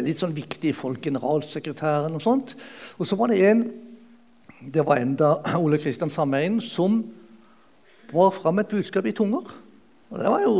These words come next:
borte gjort. Da spurte de, «Er det noen som har tydning?» Og så kjente jeg bare hjertet banka sånn skikkelig. Og så fikk jeg en halv setning, jeg husker ikke hva det var. Og så sa jeg, «Hjelp, jeg har fått tydningen.» Og så gikk jeg fram, mikrofonen,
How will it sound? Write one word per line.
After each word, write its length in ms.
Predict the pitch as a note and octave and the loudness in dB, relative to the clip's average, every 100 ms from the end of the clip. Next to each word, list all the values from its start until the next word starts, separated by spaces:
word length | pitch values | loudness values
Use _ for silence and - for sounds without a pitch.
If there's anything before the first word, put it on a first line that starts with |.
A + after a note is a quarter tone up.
| D#3+ - - - - - - - | 0 -4 -16 -18 -20 -20 -10 0
borte 320 | F3 - F3+ | 0 2 2
gjort. 240 | D3 D3 - | 2 0 -4
Da 80 | G3 | -4
spurte 380 | - G3+ - G3+ | 2 2 2 2
de, 100 | G3 | 2
«Er 160 | - F#3+ | 0 -2
det 60 | |
noen 120 | F#3 | -2
som 140 | D#3 F#3+ | 0 -2
har 80 | F#3 | 0
tydning?» 400 | F#3+ E3 A#3+ A#3 - - | -2 2 0 0 -10 -6
Og 100 | C#3 | -6
så 140 | - | -6
kjente 480 | - - D#4 A#3 C#4+ | -8 -4 -4 -2 -2
jeg 180 | C#4 A#3+ | 0 0
bare 280 | G3+ G#3 A3+ | 2 2 2
hjertet 500 | F#3+ - - - F3+ | 0 -4 -12 -10 -2
banka 400 | G#3 E3 - F3+ | -2 -2 -4 -2
sånn 220 | F#3 C3+ - - - | -2 -2 -8 -20 -18
skikkelig. 640 | - - - - A3 - - - - - - - _ _ - | -16 -16 -14 -4 0 0 -4 -20 -20 -20 -20 -20 _ _ -6
Og 80 | E3 | -4
så 80 | G#3+ | 0
fikk 240 | A3+ A#3 | -2 2
jeg 140 | A#3 | 2
en 80 | - | 4
halv 180 | G#3 G#3+ | 2 2
setning, 460 | - F3 - F3 F#3+ | 2 0 0 0 2
jeg 80 | |
husker 240 | F#3 F#3 F3 | 0 -2 -2
ikke 100 | F#3 | 4
hva 120 | F#3+ | 4
det 80 | D3+ | 4
var. 160 | D#3+ - - - _ _ _ _ _ _ _ _ _ _ | 0 -8 -20 -20 _ _ _ _ _ _ _ _ _ _
Og 80 | - | -14
så 80 | C#3 | -10
sa 60 | C#3+ | -10
jeg, 100 | C#3 - | -12 -10
«Hjelp, 340 | E3+ - - | -10 -10 -16
jeg 200 | - D3 C3 | -8 -8 -8
har 100 | - | -14
fått 180 | - | -16
tydningen.» 340 | A2+ A#2+ B2+ B3 | -14 -10 -10 -8
Og 80 | - | 0
så 100 | G#3 | 0
gikk 240 | F#3+ G3+ G3 | 2 0 0
jeg 80 | - | 0
fram, 180 | G#3+ - - - - _ _ _ F#3 | -4 -4 -14 -20 -20 _ _ _ -14
mikrofonen, 480 | - - G3 A#3 | -10 -6 -4 -4